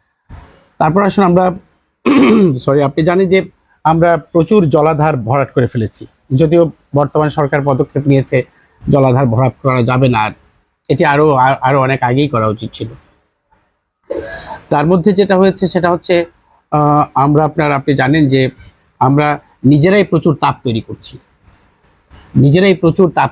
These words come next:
তৈরি করছি। একটি শহরে যে পরিমাণ লোকজন থাকা দরকার, তার চাইতে বেশি লোক থাকছি। সেটার কারণ অনেক গভীরে। এই, এই তাপমাত্রার কারণ যদি আপনি চিন্তা করেন, সেটার কারণ অনেক,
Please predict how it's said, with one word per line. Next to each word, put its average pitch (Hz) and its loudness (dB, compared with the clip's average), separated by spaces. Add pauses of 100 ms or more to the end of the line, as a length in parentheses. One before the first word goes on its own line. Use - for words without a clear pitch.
তৈরি 113 -2
করছি। 113 -8
একটি 147 -4
শহরে 165 0 (400)
যে 143 0
পরিমাণ 147 0 (300)
লোকজন 135 2
থাকা 131 -2
দরকার, 120 -2
তার 143 -4
চাইতে 139 -2
বেশি 139 -2
লোক 139 2
থাকছি। 143 -6 (680)
সেটার 185 0
কারণ 175 0 (420)
অনেক 196 0
গভীরে। 151 0 (180)
এই, 147 0
এই 160 0
তাপমাত্রার 180 -2
কারণ 165 0
যদি 180 2
আপনি 139 -2
চিন্তা 120 -2
করেন, 135 -2
সেটার 165 -4
কারণ 170 -2 (100)
অনেক, 180 0